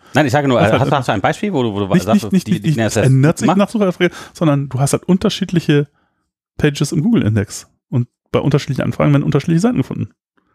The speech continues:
Speaker 1: Ja, okay, okay, okay.
Speaker 2: Das ist,
Speaker 1: Ja, ja.
Speaker 2: kannst du machen, das ist gar kein Problem.
Speaker 1: Ja, das habe ich, das, ja, okay, das ist natürlich, ähm, ja.
Speaker 2: Ja.
Speaker 1: Ja, also man hä-, äh, hittet quasi für jedes, äh, schöne Keyword-Kombination seine eigene Landingpage raus.
Speaker 2: Ja, oder,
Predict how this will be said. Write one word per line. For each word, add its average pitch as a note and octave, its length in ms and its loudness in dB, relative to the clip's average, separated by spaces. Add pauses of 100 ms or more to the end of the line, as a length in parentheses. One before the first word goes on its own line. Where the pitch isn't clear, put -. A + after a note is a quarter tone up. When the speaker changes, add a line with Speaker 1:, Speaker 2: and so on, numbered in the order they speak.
(140)
Speaker 1:
Ja, E3 140 4
okay, B2+ 200 2
okay, E2+ 280 -2
okay. - 140 -10
Speaker 2:
Das B2+ 100 2
ist, C#3 140 0
Speaker 1:
Ja, - 100 -10
ja. - 380 -14
Speaker 2:
kannst - 300 -2
du D#3 40 0
machen, D#3+ 320 2
das - 160 -14
ist - 60 -14
gar G2+ 100 -2
kein D3+ 160 -2
Problem. F3 200 0 (160)
Speaker 1:
Ja, G2 80 -4
das F#2+ 120 -6
habe G2 60 -8
ich, F2+ 60 -10
das, - 220 -12
ja, C#2+ 140 -6
okay, - 160 -12
das D2 120 -16
ist D#2+ 40 -16
natürlich, D#2 320 -16 (100)
ähm, D#2 140 -16
ja. D#2+ 200 -10 (1700)
Speaker 2:
Ja. D#3+ 160 -18 (1900)
Speaker 1:
Ja, A2+ 80 -4
also G2 240 0
man F2+ 160 0
hä-, F#2 100 2
äh, F2+ 200 0
hittet - 300 -2
quasi F#2 280 -2
für F#2 120 -6
jedes, F#2 300 -2
äh, D2+ 120 -6
schöne F2+ 260 -4
Keyword-Kombination E2 800 -6
seine D#2 160 -6
eigene D#2+ 200 -4
Landingpage D#2 560 -6
raus. - 280 -16 (280)
Speaker 2:
Ja, E3 240 2
oder, C3 260 0